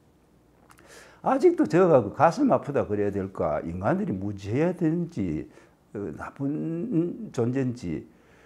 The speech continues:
꿀벌에 대해서, 꿀벌은 우리 시큰 일에 뭐 오면은 주인들이 그걸 몽창 그냥 다 그 챙겨 먹어버리잖아요. 그렇지만 집에서 양봉하는 꿀은 보면은, 어,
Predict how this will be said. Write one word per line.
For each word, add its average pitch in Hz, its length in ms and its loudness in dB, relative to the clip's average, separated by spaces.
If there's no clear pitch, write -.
꿀벌에 233 680 4
대해서, 104 720 0
꿀벌은 196 800 8
우리 131 260 0
시큰 - 560 -6
일에 165 460 2
뭐 147 240 -6
오면은 151 640 2
주인들이 131 520 2
그걸 95 260 -6
몽창 104 420 -2
그냥 131 300 0
다 92 320 -4
그 80 300 -8
챙겨 127 320 -4
먹어버리잖아요. 95 640 -6
그렇지만 151 420 0
집에서 185 460 2
양봉하는 151 800 2
꿀은 107 400 -4
보면은, 98 580 -2
어, 98 200 -4